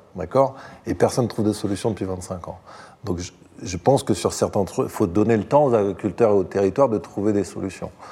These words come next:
Donc je ne pense pas que la méga-bassine, en l'occurrence, soit une solution. Moi, je fais le choix de ne pas irriguer chez moi, alors que je suis pénalisé sur mon secteur par les sécheresses. Mais j'accepte la pénalisation des sécheresses, et je pense que long, euh,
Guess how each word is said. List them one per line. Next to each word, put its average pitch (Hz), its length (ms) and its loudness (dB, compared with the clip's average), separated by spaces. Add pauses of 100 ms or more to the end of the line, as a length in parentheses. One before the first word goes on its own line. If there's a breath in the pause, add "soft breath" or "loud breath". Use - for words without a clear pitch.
(200 loud breath)
Donc 87 120 0
je 80 60 -4
ne 82 40 -10
pense 92 160 0
pas 110 140 6
que - 100 -4
la 90 60 0
méga-bassine, 92 500 2
en 87 40 0
l'occurrence, 85 320 -2
soit 95 100 -4
une 85 40 -6
solution. - 240 0
Moi, 113 120 6
je - 80 -2
fais 113 80 2
le 101 40 4
choix 123 200 4
de - 60 -4
ne - 20 -14
pas 107 80 4
irriguer 101 280 4
chez 107 160 -2
moi, 92 240 0
alors 78 220 -2
que 82 220 -2 (200 loud breath)
je - 80 -10
suis - 100 -6
pénalisé 98 480 4
sur 117 160 -4
mon 101 120 0
secteur 113 440 4
par 104 160 4
les 95 100 -2
sécheresses. 117 440 -2 (280 loud breath)
Mais 90 100 0
j'accepte 98 600 2
la 98 80 2
pénalisation 92 440 -2
des 87 100 -2
sécheresses, 107 440 -2
et 92 60 -4
je - 100 -6
pense - 180 -8
que - 140 -4
long, 87 260 -4 (260)
euh, - 60 -10